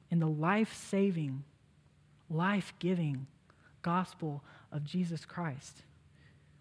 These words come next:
We are all owed death by our sinful nature,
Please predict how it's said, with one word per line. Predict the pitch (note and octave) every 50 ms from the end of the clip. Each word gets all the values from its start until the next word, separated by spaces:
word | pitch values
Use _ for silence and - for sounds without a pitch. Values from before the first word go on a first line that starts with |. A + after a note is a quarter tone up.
| - -
We | F#3 F3 G3+ A3+ A3
are | F#3 F3 E3 - - -
all | F3 F#3 G3 G#3+ A3 A3 - -
owed | F#3+ F#3+ G3+ G#3 G#3+ A3 A3+ G#3+ A3+ - - D3+
death | C#3 E3+ E3+ F3+ F3 D3+ C3+ C#3+ D3 - - - - - - - - _ _ _ _ - - - - - _ _ _ _ _ - - _ - _ - - - - -
by | D#3+ D3+ D3+ D#3+ F3+ G3
our | - F3+ F3+ F#3+
sinful | - - - F3 F#3 E3+ - F3+ E3+
nature, | D#3+ D3 C#3+ C#3+ - - C#3+ C#3 C3+